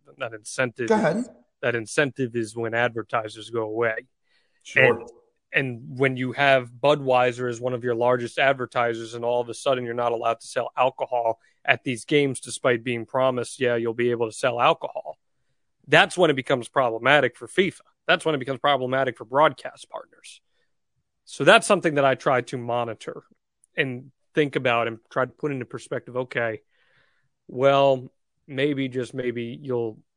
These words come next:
Speaker 1: stoke some sense of change,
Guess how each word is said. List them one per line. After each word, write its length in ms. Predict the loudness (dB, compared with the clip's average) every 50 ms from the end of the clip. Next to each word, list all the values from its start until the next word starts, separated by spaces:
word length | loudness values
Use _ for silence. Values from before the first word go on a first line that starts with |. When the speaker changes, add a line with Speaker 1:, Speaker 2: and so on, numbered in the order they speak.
| _ -20
Speaker 1:
stoke 440 | -20 -16 -6 -2 -2 -2 -2 -2
some 500 | -6 -8 -4 0 2 2 2 2 2 0
sense 500 | -4 -6 -6 -6 -6 -6 -8 -12 -16 -16
of 220 | -14 -12 -12 -12 _
change, 680 | -8 -2 0 0 0 0 -2 -4 -8 -10 -12 -14 -20